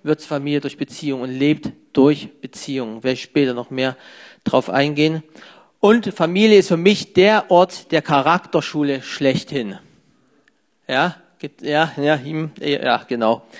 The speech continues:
Ähm, ihr Lieben, die Charakterschule findet auch in der Familie statt. Ich war auf Bibelschule im Glaubenszentrum, habe drei Jahre Bibelschule gemacht, war zwölf Jahre dort. Und man sagt zur Jüngerschaftsschule auch Charakterschule. Und das stimmt auch.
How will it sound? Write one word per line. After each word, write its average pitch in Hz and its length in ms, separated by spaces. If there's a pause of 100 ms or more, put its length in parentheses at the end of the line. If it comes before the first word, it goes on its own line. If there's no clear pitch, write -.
(420)
Ähm, 143 540 (640)
ihr 170 100
Lieben, 190 300
die 160 180 (480)
Charakterschule 156 640
findet 156 400
auch 143 120
in 151 40
der 139 80
Familie 139 320
statt. 120 180
Ich 143 120
war 175 80
auf 165 120
Bibelschule 202 480
im 160 120
Glaubenszentrum, 175 600
habe 156 140
drei 175 180
Jahre 165 180
Bibelschule 175 360
gemacht, 156 320
war 151 80
zwölf 156 320
Jahre 147 220
dort. 147 240 (420)
Und 147 80
man 147 100
sagt 165 220
zur 160 100
Jüngerschaftsschule 170 760
auch 160 180
Charakterschule. 151 880
Und 147 80
das 151 140
stimmt 185 420
auch. 190 340